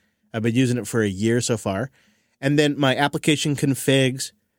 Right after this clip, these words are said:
uh, my Docker composes, you know, like, your, uh,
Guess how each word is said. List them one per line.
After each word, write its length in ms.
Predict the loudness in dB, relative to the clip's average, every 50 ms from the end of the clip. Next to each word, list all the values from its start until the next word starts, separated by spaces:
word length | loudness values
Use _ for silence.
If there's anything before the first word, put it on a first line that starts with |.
| _ -4
uh, 140 | -4 -4 -2
my 100 | -4 -6
Docker 420 | -4 -2 -2 -2 -2 -2 -4 -6
composes, 840 | -4 -2 -4 -4 -2 -2 -2 -2 -2 -2 -4 -4 -4 -4 -4 -4 -6
you 60 | -6
know, 100 | -6 -6
like, 240 | -6 -8 -8 -10 -12
your, 180 | -14 -12 -12 -12
uh, 80 | -14